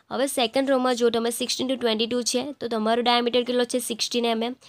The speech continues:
તો તમારું સ્ટાન્ડર્ડ ક્લિયરન્સ છે કેટલું આવવાનું છે? ટુ એમ એમ.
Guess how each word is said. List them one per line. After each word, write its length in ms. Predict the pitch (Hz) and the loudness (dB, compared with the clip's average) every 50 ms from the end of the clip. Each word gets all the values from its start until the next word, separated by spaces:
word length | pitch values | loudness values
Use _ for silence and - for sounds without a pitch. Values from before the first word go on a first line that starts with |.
| - - - - - - | -20 -20 -20 -20 -14 -10
તો 60 | - 269 | -8 -4
તમારું 360 | - 269 247 240 247 269 294 | -2 0 2 2 2 2 0
સ્ટાન્ડર્ડ 520 | - - - 233 214 202 202 220 254 269 | -2 -2 0 0 0 2 2 0 0 0
ક્લિયરન્સ 420 | - 277 277 269 277 277 254 - - | 2 2 2 4 4 2 2 0 -2
છે 60 | 277 | 0
કેટલું 280 | 277 277 277 277 294 | 0 0 2 4 4
આવવાનું 260 | 285 277 262 247 247 233 | 4 4 4 2 2 0
છે? 220 | - - 247 262 | 0 -2 -2 -4
ટુ 300 | 254 _ - 269 262 247 | -6 _ -6 -2 0 0
એમ 200 | 214 190 185 185 | 0 0 -2 -4
એમ. 140 | 185 190 | -6 -8